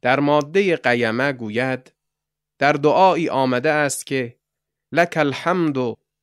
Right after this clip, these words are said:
انت قیام السماوات والارض.» پروردگارا، حمد ویژهٔ ذات اقدس توست،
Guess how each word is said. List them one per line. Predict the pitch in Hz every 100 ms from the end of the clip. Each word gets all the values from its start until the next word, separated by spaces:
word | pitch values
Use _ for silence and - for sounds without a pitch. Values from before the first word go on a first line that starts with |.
| _ -
انت | 147 135 131
قیام | 190 185 143 131 131 165 156 147
السماوات | 131 - 131 131 127 120 131 143 135 131
والارض.» | 123 113 104 135 127 107 76 65 _ _ _ _ _ _ _ _ _ _ -
پروردگارا، | 127 120 123 123 123 147 160 139 113 98 _ _ _ _ _
حمد | 131 165 165 156 139
ویژهٔ | 135 143 131 160 165
ذات | 139 156 147 143
اقدس | 104 120 139 -
توست، | 135 - 151 135 113 - -